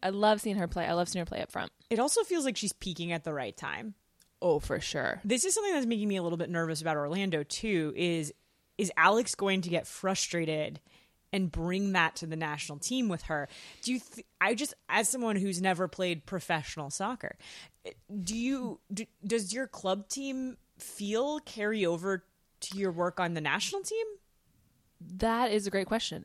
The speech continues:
Speaker 1: And I, I don't know the answer to it. I,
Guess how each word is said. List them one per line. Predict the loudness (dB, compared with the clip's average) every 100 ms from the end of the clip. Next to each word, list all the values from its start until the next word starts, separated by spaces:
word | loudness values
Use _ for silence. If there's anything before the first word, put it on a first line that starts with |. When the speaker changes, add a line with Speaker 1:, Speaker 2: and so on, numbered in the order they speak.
| 0
Speaker 1:
And | 2 4 4 4 0 -2 -8 -20 _ _ _ _ _ _ _ _ _
I, | 2 2 0 -4 -10 -8
I | -4
don't | -4
know | -4
the | -4
answer | -6 -6
to | -4
it. | 4
I, | 4